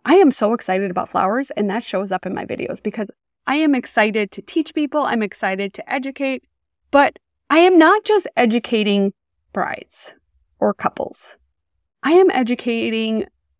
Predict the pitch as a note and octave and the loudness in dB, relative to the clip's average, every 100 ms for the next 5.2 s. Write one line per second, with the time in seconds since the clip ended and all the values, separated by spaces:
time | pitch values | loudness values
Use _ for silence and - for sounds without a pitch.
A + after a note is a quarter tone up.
0 | _ G#3+ A#3 G3+ - B3+ C4 C4+ C#4+ D4 | _ -8 -6 -6 0 4 4 4 4 2
1 | C#4+ - G#3+ A3 A3 A3 A3 A3 - G#3 | 0 -6 0 2 2 0 -2 -4 -2 0
2 | G3+ F3+ - - - F#3+ _ _ _ _ | 0 -2 -6 -10 -12 -14 _ _ _ _
3 | _ _ _ _ _ _ - D#4 C#4+ F3+ | _ _ _ _ _ _ 0 4 4 4
4 | G#3+ - A#3 A3 C4 - C4+ A3 G#3 G3+ | 0 -4 0 0 0 -2 0 0 0 0
5 | B3 B3+ | -2 -6